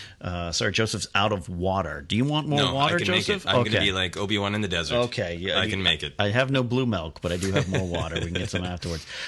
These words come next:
Speaker 1: Um, if you're out there listening, as I always say, you can follow me, uh, on Twitter at Ken Napzok, and, uh, you can hashtag in full the term, the word, the phrase Spotlight Star Wars. Some of you forget to do that, and,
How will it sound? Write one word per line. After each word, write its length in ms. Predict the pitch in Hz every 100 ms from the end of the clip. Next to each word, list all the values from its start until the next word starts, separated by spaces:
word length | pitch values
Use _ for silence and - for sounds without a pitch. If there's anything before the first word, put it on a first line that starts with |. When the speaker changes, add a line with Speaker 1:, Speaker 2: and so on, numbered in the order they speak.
| -
Speaker 1:
Um, 540 | 127 127 127 120 120 120
if 180 | 151 175
you're 140 | 208
out 140 | 123 101
there 120 | 98
listening, 340 | 98 95 131
as 120 | 107 92
I 80 |
always 220 | 90 90 -
say, 120 | 110
you 40 |
can 120 | 117 87
follow 280 | 95 90
me, 300 | 87 87 85
uh, 120 | - 80
on 240 | 73 82
Twitter 260 | 92 90 73
at 200 | 82 -
Ken 200 | 90 85
Napzok, 500 | 90 - 90 87 90
and, 240 | 90 92
uh, 40 |
you 160 | 95 117
can 120 | 139
hashtag 640 | 120 147 - - 85 98 -
in 180 | 135 196
full 460 | - 101 82 107
the 100 | 120
term, 460 | - 101 92 107 117
the 80 | 98
word, 400 | 82 80 90 117
the 60 |
phrase 460 | - 90 85 90 - - -
Spotlight 800 | - - 98 90 87 95 85 82
Star 320 | - 92 87
Wars. 280 | 92 113 185
Some 240 | - 95
of 60 | 90
you 100 | 90
forget 380 | - 104 90 -
to 60 | 151
do 200 | 143 180
that, 240 | 104 123
and, 260 | 120 107